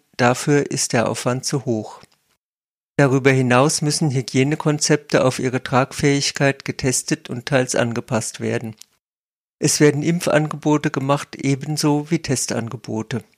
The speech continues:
Wo anstelle von drei G, zwei G Regelungen getroffen werden, müssen gegebenenfalls auch Ersatzangebote greifen.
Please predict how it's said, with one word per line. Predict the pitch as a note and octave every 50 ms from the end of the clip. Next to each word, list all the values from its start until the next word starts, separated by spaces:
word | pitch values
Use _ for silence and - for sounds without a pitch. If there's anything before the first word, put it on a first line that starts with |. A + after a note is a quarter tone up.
| _ _ _
Wo | - D3 -
anstelle | - C#3 D3 - - - D3+ C#3 D3 D#3
von | D3+ - D3 C3+ C3+
drei | - B2 C3 B2+ C3+ C#3+
G, | C#3+ - D#3+ D3+ D3+ D#3 D3+
zwei | - - - B2+ B2+ C#3
G | C#3 - D#3 D#3 D3+
Regelungen | D3 D#3 D3+ C#3+ D3 D#3 D3+ D3+ D3+ D3+ D3+ D3+ D3
getroffen | D3 - - - D3 C#3+ - D#3 D3+ C#3+
werden, | C#3+ D3 D3 D3 D3 D3+ D3+ - _ -
müssen | D3+ D3+ - - D#3+ C#3+
gegebenenfalls | - C#3 C3 - C3+ C3 C3 C#3+ D3+ D3+ D3+ D3 - - D3 C#3 C#3+ - - -
auch | C3 B2+ B2 -
Ersatzangebote | - - - - B2+ B2+ - - - - C#3 C#3+ C#3 C3+ - C3 C3+ C3+ - D3+
greifen. | - - - B2+ A#2 A2+ A2+ - - B2 A2